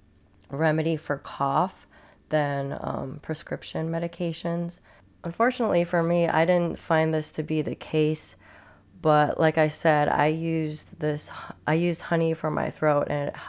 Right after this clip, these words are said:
and it helped really well. So you, you could also use it if you have a cough. You could try it. Um, you could take maybe a teaspoon or so every three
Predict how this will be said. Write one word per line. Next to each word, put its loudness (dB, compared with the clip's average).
and -2
it -4
helped -2
really -4
well. 0
So -8
you, -4
you -4
could -4
also 2
use -6
it 0
if -10
you -6
have -2
a -2
cough. -4
You -4
could -6
try -6
it. -2
Um, -4
you -6
could -16
take -8
maybe -4
a -4
teaspoon -6
or 0
so 0
every -4
three -4